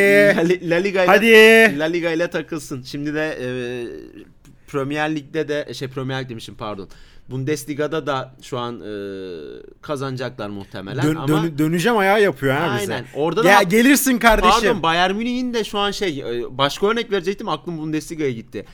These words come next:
Speaker 1: Bayern Münih'te de şu an durumu belirsiz. Bayern Münih şu
Speaker 2: Bayern
Speaker 1: an
Speaker 2: Münih istemiyor
Speaker 1: opsiyonu
Speaker 2: bonservisi.
Speaker 1: kullanmak istemiyor şu anki form durumuyla. Yani, e, Coutinho'dan örnek vermemin sebebi şöyle. Kulüp için de çok olumlu bir karardı o.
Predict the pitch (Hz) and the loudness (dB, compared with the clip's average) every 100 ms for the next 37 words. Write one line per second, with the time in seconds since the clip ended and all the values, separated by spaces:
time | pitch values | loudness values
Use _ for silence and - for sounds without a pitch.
0 | - - 131 143 170 202 233 254 233 214 | -20 -8 -4 -2 -2 -4 -6 -4 -4 -2
1 | 202 180 175 147 151 156 143 120 120 113 | 0 0 -2 -6 -6 -4 -4 -4 -8 -10
2 | 110 131 143 165 175 135 143 170 180 180 | -6 -4 -4 -4 -4 2 2 2 -2 -6
3 | 156 - 233 170 151 - 185 180 185 196 | -6 -6 -4 -2 -2 -2 -2 0 -2 -4
4 | 185 180 220 214 208 240 226 175 135 160 | -2 -2 -4 -10 -10 -6 -4 -4 -6 -6
5 | 139 131 131 131 127 117 117 117 117 160 | -6 -8 -8 -8 -6 -6 -8 -8 -8 -8
6 | 277 - - - - 131 180 196 156 139 | -10 -16 -20 -20 -8 -4 -2 -2 -4 -2
7 | 139 131 131 127 131 202 240 240 233 220 | 0 2 0 -6 -10 -8 -6 -4 -4 -4
8 | - 175 190 190 196 196 202 190 196 196 | -6 -6 -6 -4 -4 -4 -8 -8 -8 -8
9 | 208 - 214 180 220 - - - - - | -10 -6 -4 -4 -6 -10 -20 -20 -12 -4
10 | 202 254 220 233 214 202 208 180 180 180 | -2 -2 -6 -4 -4 -4 -4 -2 -2 -2
11 | 165 156 139 131 117 110 143 233 | -4 -6 -4 -4 -4 -4 -8 -8